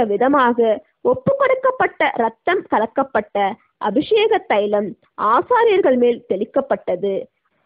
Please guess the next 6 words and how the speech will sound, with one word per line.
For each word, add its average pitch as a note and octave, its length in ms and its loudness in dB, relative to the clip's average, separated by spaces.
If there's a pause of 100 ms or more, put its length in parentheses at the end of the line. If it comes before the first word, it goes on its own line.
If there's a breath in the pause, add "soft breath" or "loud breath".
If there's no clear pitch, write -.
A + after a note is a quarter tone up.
(220)
அவருடைய C#4 560 2 (460)
பிரியமுள்ளவருக்குள் E4 1160 2
மட்டும் A#3+ 440 0
நாம் G#3 280 -2
தெரிந்து C4+ 380 0
கொள்ளப்பட்டு G#3+ 720 -2